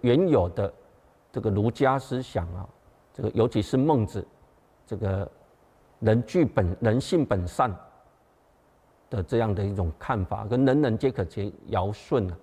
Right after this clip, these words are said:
是有所这个冲突抵触的。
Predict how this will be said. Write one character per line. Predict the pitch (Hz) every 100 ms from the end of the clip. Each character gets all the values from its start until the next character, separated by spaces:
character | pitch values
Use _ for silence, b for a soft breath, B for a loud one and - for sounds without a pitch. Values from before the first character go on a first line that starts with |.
| b b b _ _ _
是 | - 147 131 120 -
有 | 110 143
所 | - 90 101 - -
这 | -
个 | 110 95 95 - _ _ _ _ _ -
冲 | 151 165
突 | - 95
抵 | - 98
触 | 80 - 123
的。 | -